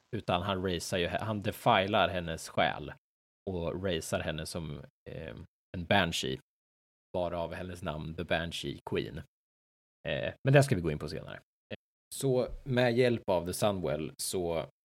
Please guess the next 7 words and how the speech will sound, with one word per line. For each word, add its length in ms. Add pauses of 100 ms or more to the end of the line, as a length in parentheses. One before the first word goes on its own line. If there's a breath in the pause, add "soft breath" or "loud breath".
eh, 340 (420)
rässar 540 (220)
Arthas, 480 (540)
vad 100
heter 200
han? 80 (240)
Kel'Thuzad. 420